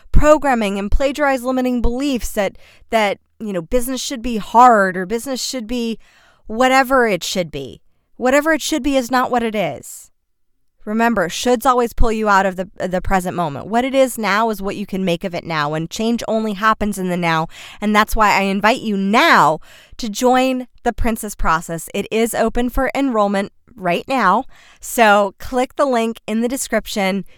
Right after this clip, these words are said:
If it resonates with you, jump on in. It's the easiest way to work with me as your coach with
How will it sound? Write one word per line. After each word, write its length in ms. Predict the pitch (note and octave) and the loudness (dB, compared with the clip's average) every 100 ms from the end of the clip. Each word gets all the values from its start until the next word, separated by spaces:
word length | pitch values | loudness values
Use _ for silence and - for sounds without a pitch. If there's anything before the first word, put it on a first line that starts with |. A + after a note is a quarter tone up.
| _ _ - | _ _ -10
If 120 | F#3 | -6
it 100 | - | 0
resonates 480 | A3+ G#3 C4+ B3+ A#3+ | 2 2 2 0 0
with 180 | B3+ - | -2 -2
you, 300 | B3 A3+ A#3 - _ _ _ _ _ | 2 2 0 -8 _ _ _ _ _
jump 340 | - B3+ C4 C#4+ | 0 2 4 6
on 240 | B3+ A#3+ | 6 6
in. 360 | G3 D#3 C3+ - | 0 -2 -10 -12
It's 240 | - F#3 - | -10 -8 -4
the 160 | A3+ - | -4 -2
easiest 580 | C4+ C#4+ C4+ D4 C4 - | 2 2 2 2 0 0
way 260 | A3+ G#3 G3+ | 2 2 2
to 120 | G3 | 0
work 300 | F#3+ A3 - | 0 -2 0
with 160 | B3 A#3 | 0 0
me 260 | G#3+ F#3+ - | -2 -4 0
as 300 | G#3+ A3 G#3+ | 2 2 0
your 80 | C4 | -6
coach 480 | - A3 F#3+ - - - _ - | 0 2 2 -2 -14 -20 _ -14
with 400 | G3 A3 G#3 - | -4 0 0 -2